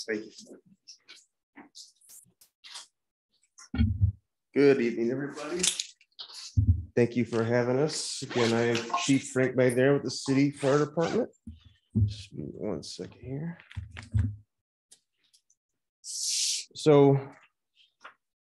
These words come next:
when we usually speak to you during our annual report, I don't really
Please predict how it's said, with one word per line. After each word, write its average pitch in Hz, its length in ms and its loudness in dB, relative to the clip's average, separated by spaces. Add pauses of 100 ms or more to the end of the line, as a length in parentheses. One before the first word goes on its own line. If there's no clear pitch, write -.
(800)
when 135 100 4
we 135 80 8
usually 165 300 4
speak 117 320 0
to 120 100 -2
you 113 80 2
during 110 240 4
our 107 80 2
annual 110 160 0
report, 107 500 0
I 117 40 0
don't 117 140 -2
really 113 220 0